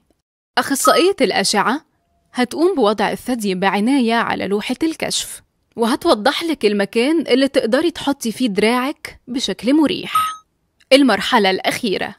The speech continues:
هيتم ضغط الثدي للوصول لأقل جرعة إشعاع ممكنة علشان نحصل على صورة دقيقة.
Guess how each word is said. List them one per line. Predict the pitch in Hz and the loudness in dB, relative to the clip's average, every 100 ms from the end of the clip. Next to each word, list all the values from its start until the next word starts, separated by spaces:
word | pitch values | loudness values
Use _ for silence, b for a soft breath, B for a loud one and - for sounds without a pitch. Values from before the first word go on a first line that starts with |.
| _ _ _ _ _ _ | _ _ _ _ _ _
هيتم | 247 247 - 370 285 | 2 4 6 6 4
ضغط | 208 214 208 | 2 0 -2
الثدي | 196 233 262 262 269 | -2 -2 -2 -2 -2
للوصول | 226 233 226 233 - 320 339 240 | 0 0 0 -2 0 2 2 0
لأقل | - 185 - 294 226 196 | 0 -2 0 0 0 0
جرعة | 262 208 202 - | 0 0 -4 -6
إشعاع | 214 214 208 240 196 | -4 -2 0 0 0
ممكنة | 208 277 - 196 - - _ - | 0 -2 -2 -4 -4 -8 _ 2
علشان | 220 247 247 320 339 | 4 4 4 4 4
نحصل | 247 240 - 339 285 | 2 0 0 2 2
على | 185 - | 0 -2
صورة | - 277 247 214 - | -4 -2 0 0 0
دقيقة. | 190 - 233 185 - - | -2 -4 -4 -6 -8 -10